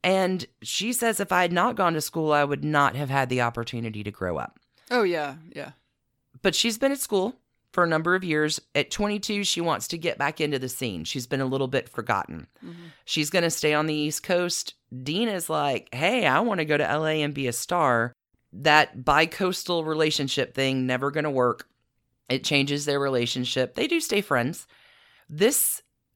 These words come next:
Speaker 1: unrooting is a terrifying period for her. She battles depression. She can't leave the house sometimes.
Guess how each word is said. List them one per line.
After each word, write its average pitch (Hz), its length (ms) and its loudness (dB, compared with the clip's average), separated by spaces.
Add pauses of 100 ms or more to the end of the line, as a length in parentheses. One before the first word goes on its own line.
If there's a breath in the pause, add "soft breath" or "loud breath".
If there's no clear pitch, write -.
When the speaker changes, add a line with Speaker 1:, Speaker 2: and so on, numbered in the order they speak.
(260)
Speaker 1:
unrooting 160 960 0 (140)
is 156 160 -2
a 147 60 0
terrifying 139 840 0
period 117 540 -2
for 101 200 -4
her. 80 420 -4 (600 soft breath)
She 160 480 -2
battles 147 400 6
depression. 131 600 -2
She 113 160 -4
can't 143 260 -2
leave 120 200 -4
the 98 80 -6
house 117 400 -2
sometimes. 135 800 0